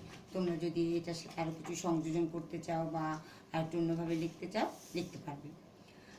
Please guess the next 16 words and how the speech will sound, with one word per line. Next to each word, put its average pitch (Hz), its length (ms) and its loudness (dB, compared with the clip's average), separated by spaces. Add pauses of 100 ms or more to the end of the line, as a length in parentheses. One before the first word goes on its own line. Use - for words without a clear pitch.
(120)
আমরা 202 200 4
গত 190 260 6
ক্লাসে 196 280 2
একটা 190 200 0
প্রশ্ন 190 280 -2
আলোচনা 185 360 2
করেছিলাম, 202 560 4
জনসংখ্যা 180 540 2
বৃদ্ধির 165 320 0
সাথে 190 440 0 (140)
খাদ্য, 160 300 0
বাসস্থানের 165 640 0
চাহিদার 165 340 4
সম্পর্ক 180 480 0
ব্যাখ্যা 180 340 0
করো। - 200 -6